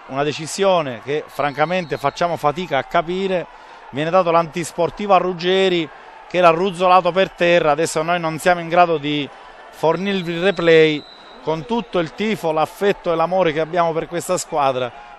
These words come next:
francamente, lo diciamo spassionatamente, se avessero fischiato un fallo antisportivo di questa risma ai danni di Trapani, ci saremmo offesi per tanti anni. Per cui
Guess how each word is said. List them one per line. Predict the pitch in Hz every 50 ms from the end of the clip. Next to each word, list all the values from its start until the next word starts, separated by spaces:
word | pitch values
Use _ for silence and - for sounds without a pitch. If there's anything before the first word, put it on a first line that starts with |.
| -
francamente, | - - 160 180 175 - 170 165 165 160 156 151 135 - 135
lo | 123 123
diciamo | 131 127 - - 170 170 160 151 139 117 131 -
spassionatamente, | - - - - 165 156 - - - 160 160 156 165 170 165 160 143 127 120 - - 113 - - - - - - - -
se | - - 170 180
avessero | 175 170 175 185 165 - - 175 165 143
fischiato | 160 170 - - - 190 175 165 139 143
un | 139 135
fallo | 120 - 180 180 175
antisportivo | 165 151 135 165 147 - - 180 147 - - 202 196 185 165 147 127 113 - - - - - -
di | 127 139 151
questa | 135 170 202 185 - - 185 170
risma | 165 170 180 190 185 156 147 151 151 143 135 127 -
ai | - 147 151
danni | 160 170 175 170 175
di | 180 185
Trapani, | - 170 156 151 151 143 147 143 135 127 - - - - - - -
ci | - - 143
saremmo | 123 160 165 170 180 180 170 165 156 147 143 127 - - - - - - -
offesi | - 170 170 - - - 202 208 202 - - - 175 165 160 147 - - - - - - - -
per | 170 180 175 -
tanti | - 208 208 220 208 - - 214
anni. | 202 185 175 170 160 160 156 151 139 127
Per | 117 139 151 139
cui | - - 196 190 175 156 135 110